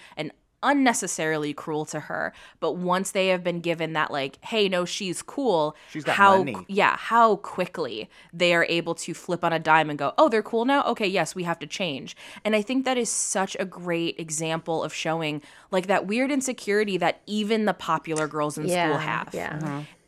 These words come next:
Speaker 1: And we don't see that very often. It's like a lot of times the popular girls, they're the ones who establish the rules. Like, the Plastics are the ones who determine that Katie is popular.
Speaker 2: Mm-hmm.
Speaker 1: The Heathers are the ones that determine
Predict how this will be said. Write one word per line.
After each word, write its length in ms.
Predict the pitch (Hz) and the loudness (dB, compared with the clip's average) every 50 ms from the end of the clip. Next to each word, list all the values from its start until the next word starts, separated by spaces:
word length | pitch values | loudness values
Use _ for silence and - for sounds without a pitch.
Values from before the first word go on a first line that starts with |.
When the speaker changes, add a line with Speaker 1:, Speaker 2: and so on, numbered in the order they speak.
| _ - | _ -6
Speaker 1:
And 180 | 185 185 180 | -4 -2 -2
we 120 | 190 208 208 | -2 0 0
don't 260 | 233 240 254 - - | 2 2 2 2 0
see 180 | - - 262 247 | -2 -2 2 4
that 160 | 233 190 156 | 4 4 4
very 180 | 180 170 170 160 | 4 2 2 4
often. 340 | 147 143 - - 165 156 | 2 2 0 -2 -6 -4
It's 120 | 156 143 - | -4 -4 -2
like 120 | 165 151 | -2 0
a 60 | 160 | 2
lot 180 | 165 175 180 196 | 4 6 6 6
of 60 | 208 208 | 4 4
times 360 | - 226 208 202 208 214 - | 0 0 -2 0 -2 -2 -4
the 80 | - | -6
popular 500 | 185 - - 175 170 - 185 170 170 165 | -6 -2 -2 -2 -2 0 -2 -4 -4 -4
girls, 500 | 165 165 165 160 160 160 160 160 156 - - - - - _ _ - | -4 -4 -4 -2 -2 -2 -2 -4 -6 -10 -14 -18 -20 -20 _ _ -6
they're 240 | 165 185 208 233 240 | 0 2 4 4 4
the 80 | 254 | 4
ones 200 | 262 233 226 - | 4 2 2 2
who 40 | 220 | 0
establish 460 | 202 - - 196 180 175 180 170 - | -2 0 2 2 2 4 2 0 -4
the 100 | - 180 | -6 -6
rules. 240 | 156 170 170 156 139 | -4 -2 -2 -2 -2
Like, 140 | 156 143 - | -2 -4 -4
the 80 | 196 | -6
Plastics 540 | - - 226 233 294 277 - - 247 - - | -2 2 2 4 4 2 0 -4 -6 -4 -2
are 60 | 202 | -2
the 100 | 180 175 | 0 0
ones 220 | 175 175 170 170 - | 0 0 -2 -2 -4
who 100 | - 170 | -6 -6
determine 680 | 156 165 151 - - 185 165 156 156 156 151 - 175 190 - _ _ _ _ _ _ | -6 -6 -8 -8 -6 -4 -4 -2 -2 -4 -6 -6 -10 -14 -18 _ _ _ _ _ _
that 380 | - 175 180 170 160 156 143 - - - - | -2 2 4 6 6 6 4 2 -2 -8 -8
Katie 440 | - - 208 175 165 156 156 151 - | -4 0 2 2 2 0 -2 -4 -4
is 120 | 151 156 | -4 -6
popular. 640 | - - 160 143 127 - - 98 113 123 - - 147 | -2 0 2 2 2 0 -4 -10 -8 -8 -8 -8 -8
Speaker 2:
Mm-hmm. 240 | 143 151 143 139 143 | -8 -8 -8 -8 -6
Speaker 1:
The 140 | 160 190 180 | -2 0 0
Heathers 560 | 175 - - 247 269 254 254 226 190 185 190 | 0 2 2 2 4 4 4 4 2 2 2
are 80 | 160 170 | 2 2
the 100 | 170 170 | 2 0
ones 260 | 170 165 165 165 165 - | 0 0 -2 -2 -2 -2
that 140 | 170 - - | -4 -4 -6
determine 580 | 165 - - - 214 202 185 175 156 - - | -8 -12 -8 -4 -2 -2 -2 -2 -6 -8 -10